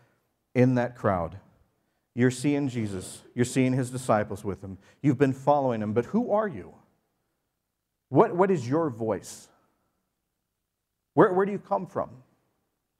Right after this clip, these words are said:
Are, are you Jewish? Are you Canaanite? Are you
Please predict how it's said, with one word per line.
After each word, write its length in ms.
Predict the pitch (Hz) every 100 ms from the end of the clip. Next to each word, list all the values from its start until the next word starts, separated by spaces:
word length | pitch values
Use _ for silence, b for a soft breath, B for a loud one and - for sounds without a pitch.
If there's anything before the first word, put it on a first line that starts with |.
| _ _ _ _ _ _ -
Are, 260 | 143 143
are 160 | 147 151
you 440 | 143 139 131 135 143 107
Jewish? 560 | 131 208 277 - - _ _ _ _ _ _ _ _
Are 80 | 135
you 220 | 127 120 - - -
Canaanite? 560 | 185 233 254 277 277 - _ _ _ _ _ _ _ _ _ _
Are 140 | 135 139
you 400 | 143 147 135